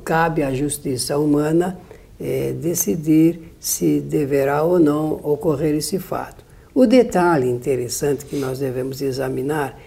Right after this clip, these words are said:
e eu já começo por esse detalhe, porque a partir dele dará a chance de nós, eh, encaminharmos o nosso tema, o nosso assunto, para uma profundidade que todos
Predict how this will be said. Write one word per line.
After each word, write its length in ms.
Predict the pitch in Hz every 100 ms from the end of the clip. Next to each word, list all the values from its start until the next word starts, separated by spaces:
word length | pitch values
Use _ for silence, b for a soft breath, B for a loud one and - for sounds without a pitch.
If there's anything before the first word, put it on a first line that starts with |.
| -
e 80 | 165
eu 140 | 180
já 160 | 170 175
começo 480 | - - 135 135 131
por 180 | - 139
esse 280 | 131 -
detalhe, 480 | 135 127 - 165 160
porque 580 | - 185 156 - 175 180 B -
a 80 | 151
partir 440 | 160 135 - 143
dele 500 | 131 160 170 131 120 B B
dará 340 | - 160 165 165
a 60 |
chance 360 | - 156 151 -
de 140 | 160
nós, 380 | 165 160 160 156 B B B
eh, 480 | 180 147 139 139 135 - 170
encaminharmos 1000 | 165 - - 165 170 156 143 143 151
o 60 | 160
nosso 500 | 156 139 131 - 139 -
tema, 360 | 185 185 165 143
o 20 |
nosso 300 | 127 117 131
assunto, 520 | 117 202 190 175 - B B B -
para 480 | 160 170 165 160 180
uma 240 | 180 165
profundidade 1300 | 165 170 156 - 165 165 147 139 143 151 151 160 180 - -
que 200 | - 170
todos 680 | 165 - 285 233 - -